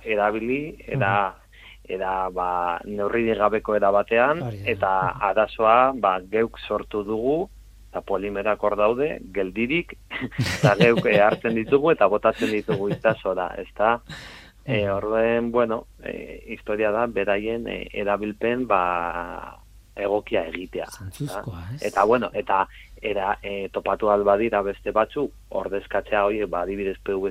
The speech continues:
Speaker 1: C edo horrelakoak,
Speaker 2: Mhm.
Speaker 1: hobeto, baina aldaketa egon beharko litzake, ba, eh, kontzientzia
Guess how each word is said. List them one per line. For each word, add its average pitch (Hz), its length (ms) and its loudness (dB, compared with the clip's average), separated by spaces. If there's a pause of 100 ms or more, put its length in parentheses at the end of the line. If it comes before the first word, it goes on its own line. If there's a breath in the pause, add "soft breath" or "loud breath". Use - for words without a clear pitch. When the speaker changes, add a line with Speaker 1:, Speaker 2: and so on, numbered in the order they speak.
Speaker 1:
C - 140 -4 (160)
edo 87 200 -6
horrelakoak, 104 500 -2 (160)
Speaker 2:
Mhm. 139 180 -4 (140)
Speaker 1:
hobeto, 101 580 -2 (200)
baina 98 520 -6 (420 soft breath)
aldaketa 110 720 -4
egon 101 240 -6
beharko 98 240 -6
litzake, 101 440 -8
ba, 87 300 -6 (360)
eh, 92 260 -6
kontzientzia 104 1000 -6